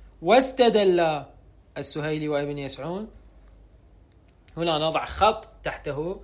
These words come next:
لأننا سعود-، سنعود على كلمة واستدل. واستدل على ذلك، على الحرفية،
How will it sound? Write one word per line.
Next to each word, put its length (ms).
لأننا 400
سعود-، 440
سنعود 440
على 320
كلمة 320
واستدل. 640
واستدل 640
على 500
ذلك، 520
على 160
الحرفية، 800